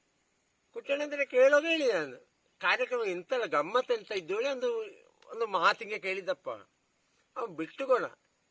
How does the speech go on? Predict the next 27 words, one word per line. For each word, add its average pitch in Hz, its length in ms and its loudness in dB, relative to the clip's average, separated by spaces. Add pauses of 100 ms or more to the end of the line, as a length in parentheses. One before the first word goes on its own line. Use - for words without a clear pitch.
(200)
ಎಂತ 175 260 -2
ಗಮ್ಮತ್ತು 277 420 4
ಉಂಟು 269 180 -2
ನೋಡ್ಬೇಕು 262 460 8
ಅಷ್ಟೇ. 214 180 -8
ಇನ್ನು 220 140 -6
ನೆಂಟರೆಲ್ಲ 226 520 0
ಸೇರಿ 214 340 0
ಆದ 220 160 4
ನಂತರ 240 240 0
ಗೊತ್ತಾದಿದ್ದು 190 560 0
ಅಷ್ಟೇ 160 220 -6
ಹೇಳಿ. 131 200 -8 (580)
ವಿಷಯ 139 440 2
ಅಪ್ಪು. 269 480 -2 (920)
ಅವು 185 400 0
ಈಗ 262 140 4
ಒಬ್ಬೊಬ್ಬ 254 580 6
ಮಂದಿಗೆ 233 420 -2
ಒಂದೊಂದು 247 500 4
ಐಟಮ್. 226 320 -2
ಇಂದು 220 360 2
ಅನ್ನ 220 240 0
ಲೆಕ್ಕದಲ್ಲಿ 226 340 0
"ನಾನು 214 120 -2
ಇದೆಲ್ಲ 202 240 0
ಮಾಡ್ತೆ, 202 400 -2